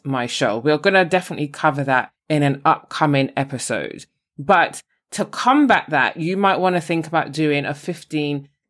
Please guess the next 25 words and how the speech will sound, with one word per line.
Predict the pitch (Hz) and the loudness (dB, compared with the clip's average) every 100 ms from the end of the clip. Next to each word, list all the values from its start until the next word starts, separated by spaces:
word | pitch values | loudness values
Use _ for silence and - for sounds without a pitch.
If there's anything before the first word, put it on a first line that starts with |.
| _ | _
twenty | - 269 254 254 214 | -2 2 2 2 0
minute | 185 175 160 - _ _ | 2 2 0 -4 _ _
coffee | - 208 - 160 | -2 -2 -2 -6
chat | 139 143 131 - - | -4 -2 -2 -2 -4
with | 160 160 - | -2 -2 -2
them | 127 117 131 _ _ - | -2 -2 -8 _ _ -2
beforehand. | 185 170 180 165 151 143 | 0 2 0 2 2 2
Not | 214 285 | 2 2
necessarily | 302 311 - 254 240 | 2 2 2 0 0
to, | 233 | -2
to | 202 - - 202 | -2 -6 -6 -4
share | - 226 196 | -2 2 2
questions, | 190 - 269 269 - 254 247 | 2 0 0 0 -2 0 0
but | - - | -4 -4
just | 269 269 | -4 -4
to | |
get | 214 196 - | -2 -2 -2
to | 196 | -4
know | 190 202 202 | 0 2 2
them, | 190 185 185 _ _ | 4 4 2 _ _
see | - 262 | -4 0
what | 247 220 | 2 2
their | 185 | 0
speaking | 180 - 202 180 170 | -2 -4 -4 -2 -4
topics | 185 160 - 147 | -4 -6 -4 -8